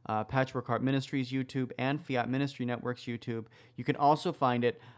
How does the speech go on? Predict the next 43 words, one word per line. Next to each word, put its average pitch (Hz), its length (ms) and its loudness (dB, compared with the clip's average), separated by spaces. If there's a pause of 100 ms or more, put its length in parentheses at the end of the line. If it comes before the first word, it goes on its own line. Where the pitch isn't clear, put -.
available 120 640 2
on 113 240 0
our 104 160 -2
Podbean 120 800 0
feed 113 260 -6
for - 220 -8
audio 127 380 6
only, 131 440 0 (260)
'cause 185 160 -2
we 214 80 2
know 214 140 6
so 175 180 2
many, 156 280 4
uh, 135 60 2 (100)
you 147 100 0
know, 120 220 2 (420)
we 165 100 2
know 170 120 6
so 156 200 2
many 143 280 4
of 123 100 0
you, 127 260 4
uh, 107 300 -2 (320)
are, 127 400 2
are 127 160 2
still 170 260 2
busy, 135 440 2
and, 110 240 -2
you 127 80 2
know, 113 140 2
it's 117 180 -4
easier 135 580 -2
to - 100 -20
sometimes 117 640 -2
to, 110 320 -6 (360)
uh, 113 160 2
just 131 240 -2
listen 190 300 0
to 165 100 4
a 135 60 2
podcast 127 540 0
when 117 120 -4
you're, 110 200 -4